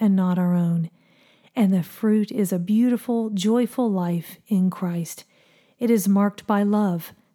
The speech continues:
John fifteen, verse ten, "If you keep my commandments, you will abide in my love,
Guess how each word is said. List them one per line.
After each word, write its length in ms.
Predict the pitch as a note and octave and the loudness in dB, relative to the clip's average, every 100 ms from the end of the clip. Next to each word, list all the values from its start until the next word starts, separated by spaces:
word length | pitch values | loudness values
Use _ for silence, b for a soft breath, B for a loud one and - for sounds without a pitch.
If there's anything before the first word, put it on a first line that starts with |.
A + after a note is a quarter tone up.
| - | -2
John 320 | G3 F3+ F3+ | 0 2 0
fifteen, 460 | - F3+ - G3 F#3+ | 0 -4 0 0 0
verse 220 | F#3 - | -2 -4
ten, 340 | - G3+ F#3 | -2 0 0
"If 100 | F3+ | 0
you 80 | G3+ | -4
keep 260 | - A#3 A3+ | -4 -8 -2
my 140 | G#3 | -2
commandments, 680 | - G3+ G3+ G3+ F#3 F#3 - | 0 0 2 2 2 0 -2
you 60 | G#3+ | 0
will 160 | G#3 | 0
abide 380 | G3 G#3 A3 A3+ | 0 0 0 2
in 80 | G#3+ | 2
my 140 | A3 | 2
love, 400 | G#3+ B3 B3 F3 | 2 0 0 -4